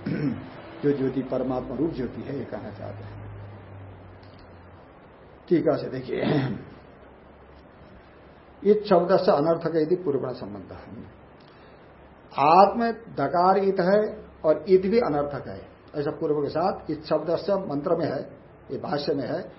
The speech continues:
उसका पूर्व के साथ संबंध करना अनर्थक है, इस शब्द से अनर्थक, ऐसा कर देना, ये टीका में कहा। किम तद कारणम, वो रेतस का अर्थ कारण बताया, आदि प्रत्न से रेतस,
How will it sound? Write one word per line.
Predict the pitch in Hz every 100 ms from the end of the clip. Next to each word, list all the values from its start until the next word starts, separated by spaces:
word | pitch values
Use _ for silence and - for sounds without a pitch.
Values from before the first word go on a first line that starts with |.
| -
उसका | 143 139 - - - -
पूर्व | 175 180
के | 175
साथ | 175 165
संबंध | 156 143 147
करना | 147 170
अनर्थक | - 160 156 147 107
है, | 101 -
इस | 147
शब्द | - 156 - 135
से | 165
अनर्थक, | 160 135 127 - - - - - - - - - - - -
ऐसा | 123 120
कर | 113 107
देना, | 110 117 123 139
ये |
टीका | - 135 -
में | -
कहा। | - - - - - - - - - - - - - - - - -
किम | 202 226
तद | 226 254
कारणम, | 240 202 165 165 180 185 165 139 - - - - -
वो | 151
रेतस | 160 208 214 214
का | 220 220
अर्थ | 196 -
कारण | 156 156 196
बताया, | 202 208 202 240 - - - - 151 156
आदि | 185 190
प्रत्न | 180 180 214
से | - 190
रेतस, | 202 202